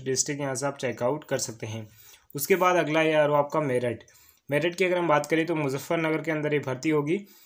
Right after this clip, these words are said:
इसमें जो बीस सितंबर से लेकर दस अक्टूबर दो हज़ार बाईस के बीच में इस भर्ती का आयोजन किया जाना है।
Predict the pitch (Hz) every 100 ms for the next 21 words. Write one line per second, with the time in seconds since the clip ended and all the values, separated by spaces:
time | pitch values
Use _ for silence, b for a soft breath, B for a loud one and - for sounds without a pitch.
0 | B - 147 185 190 190 185 135 139 165
1 | 185 - - 143 - _ - 151 165 170
2 | 175 147 143 156 147 156 147 156 151 147
3 | 143 143 135 135 143 - 156 143 156 139
4 | 131 127 135 139 123 120 139 151 147 127
5 | 123 120 117 135 120